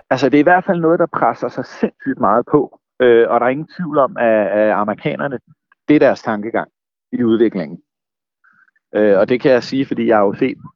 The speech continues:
systemet udvikle sig gennem tiden, øh, fra kun at være, øh, online videoer, til nu at være en, en platform, hvor man har leget lidt med tanken om, øh, ja, både alt, hvad der sådan ligesom kan motivere eleverne, men også, hvordan det skal være adaptivt.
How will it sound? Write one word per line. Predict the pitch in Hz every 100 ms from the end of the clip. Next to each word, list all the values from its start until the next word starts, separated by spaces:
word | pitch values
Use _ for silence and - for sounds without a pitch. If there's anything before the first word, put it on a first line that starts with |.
| -
systemet | 110 120 113 113
udvikle | 113 123 117 107
sig | 98 101
gennem | 104 107
tiden, | - 104 101 104 _
øh, | 104 98
fra | - 101
kun | - 131 127
at | 117
være, | 104 98 - _ _ _ _ _ _ 92
øh, | 87 85
online | - 120 131 117 104
videoer, | 117 - 127 104 90 _ -
til | 123 110 113 110
nu | 110 110 107
at | 107
være | 95
en, | 95 92 -
en | 92
platform, | 104 101 - 104
hvor | 101 95
man | 92
har | 101
leget | 95 95 117
lidt | 113 107 -
med |
tanken | 98 98 101 _ 110
om, | 101 90
øh, | 90 82 - _ - - - - -
ja, | -
både | 110 117
alt, | 120 123 -
hvad | 113
der | 104
sådan | 113
ligesom | 113 113 101
kan | 113
motivere | 101 101 110 104 127 123
eleverne, | 104 120 - 123
men | 107 104
også, | 107 - -
hvordan | 120 120 131
det | 139
skal | - 107
være | 92
adaptivt. | 80 87 98 _ - -